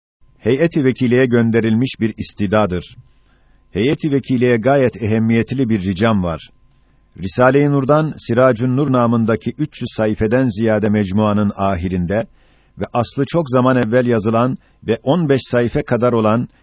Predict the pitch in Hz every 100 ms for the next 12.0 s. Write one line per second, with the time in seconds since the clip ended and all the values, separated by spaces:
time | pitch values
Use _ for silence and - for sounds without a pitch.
0 | _ - 98 110 147 147 131 117 - 120
1 | 127 107 113 131 143 120 110 113 113 117
2 | 104 104 92 113 110 107 107 110 98 101
3 | 110 113 120 104 107 104 95 101 - 104
4 | 113 131 95 87 113 - _ _ _ -
5 | 151 139 113 107 110 - 85 156 147 127
6 | 113 107 120 113 117 92 110 110 113 120
7 | 143 - _ _ - 101 123 101 120 120
8 | 120 123 135 123 104 104 113 120 127 131
9 | 123 - 123 117 117 131 127 110 110 107
10 | 104 101 120 151 - 117 - 113 113 113
11 | 117 131 107 95 110 139 117 104 113 123